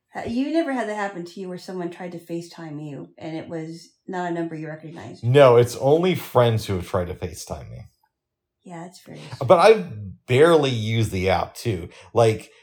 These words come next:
Speaker 2: there's a group of guys who I'm actually getting together with tonight, and we'll FaceTime each other.
Speaker 1: Mm-hmm.
Speaker 2: And honestly, outside of them, I don't think I've used FaceTime in, like,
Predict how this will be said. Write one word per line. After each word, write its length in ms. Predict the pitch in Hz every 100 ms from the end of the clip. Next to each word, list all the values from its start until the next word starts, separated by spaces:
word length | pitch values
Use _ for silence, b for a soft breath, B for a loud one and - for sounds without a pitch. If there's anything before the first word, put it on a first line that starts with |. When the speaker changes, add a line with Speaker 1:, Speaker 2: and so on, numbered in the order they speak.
| b
Speaker 2:
there's 320 | 104 147 151
a 100 | 143
group 380 | 113 92 131 135
of 160 | 127 92
guys 440 | 107 98 107 113
who 80 | 113
I'm 120 | 104
actually 300 | 107 107 113
getting 300 | 95 95 101
together 340 | 98 95 98 98
with 180 | 95
tonight, 520 | - 98 87 98 113 b b b -
and 180 | 110
we'll 200 | 107 123
FaceTime 540 | 123 120 113 - 117 117
each 180 | 113 117
other. 480 | 110 147 175 170 _ _ _ _ _ -
Speaker 1:
Mm-hmm. 220 | - 254 -
Speaker 2:
And 160 | 135 127
honestly, 480 | 110 170 214 - 135
outside 400 | 117 156 - 180
of 240 | 123 90 85
them, 500 | 120 127 101 95 101 90 _ _ _ _ _ _ _ _ _ _ _ -
I 180 | 107 156
don't 220 | 196 190
think 180 | 185 156
I've 220 | 127 95
used 580 | 107 127 131 - - -
FaceTime 840 | 117 120 - - 113 101 98 95
in, 220 | 98 104
like, 360 | 95 90 85